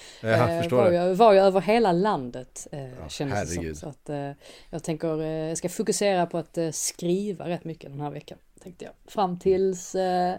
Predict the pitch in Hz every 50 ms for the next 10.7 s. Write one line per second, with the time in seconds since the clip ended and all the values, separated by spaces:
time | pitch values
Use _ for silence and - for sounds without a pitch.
0 | - - 254 269 302 269 240 226 240 254 311 - - - - 220 226 226 220 220
1 | 214 214 214 - - 220 214 208 208 208 202 196 214 214 - 208 214 220 214 208
2 | 208 214 226 220 196 190 208 196 214 226 247 240 - 240 254 _ _ _ _ _
3 | _ _ _ _ _ _ _ _ _ _ _ - 76 85 120 147 - _ - -
4 | - - - - - - _ - 113 113 123 120 117 117 117 127 120 123 127 117
5 | - - - 123 113 - 127 123 117 - - - 127 120 117 131 120 - - -
6 | 131 113 - - 165 139 131 131 120 139 123 - 151 139 120 120 117 - - 131
7 | 113 110 113 104 104 101 - - - - - - 160 185 - - - 185 214 208
8 | - 202 196 - 208 202 185 180 190 185 190 180 190 190 196 196 - - 151 156
9 | 151 147 - 170 160 170 160 - 165 151 160 160 156 160 160 160 160 139 120 127
10 | 113 117 117 110 - - 107 98 90 - - 78 62 50